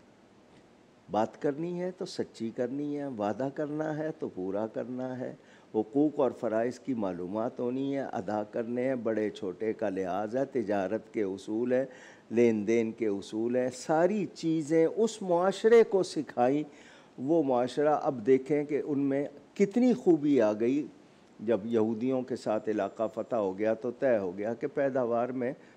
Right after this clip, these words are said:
तुम इतना हिस्सा हमें दोगे, इतना हिस्सा तुम्हारा होगा। कोई वफद कमेटी नहीं, हुजूर एक शख्स को भेजते हैं, सिर्फ एक सहाबी को भेजते हैं, "जाओ, उनका हिस्सा उनको दे दो और अपना हिस्सा ले आओ।"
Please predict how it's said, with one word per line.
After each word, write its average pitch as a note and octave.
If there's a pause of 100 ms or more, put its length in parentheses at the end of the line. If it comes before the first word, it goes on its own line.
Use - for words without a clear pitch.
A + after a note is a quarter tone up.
(140)
तुम F3
इतना C#3
हिस्सा G#2
हमें A#2+
दोगे, A#2
इतना A2
हिस्सा F#2+
तुम्हारा F#3+
होगा। F2+ (520)
कोई G#3+
वफद D#3+
कमेटी D#3
नहीं, F#3
हुजूर D3+
एक C3+
शख्स -
को B2
भेजते F#2+
हैं, F3 (680)
सिर्फ G#3+
एक E3+
सहाबी A2
को G2+
भेजते E2+
हैं, D#2 (540)
"जाओ, A2 (500)
उनका G3
हिस्सा D3+
उनको B2
दे A#2+
दो B2+
और B2
अपना A#2
हिस्सा G2
ले A#2
आओ।" F2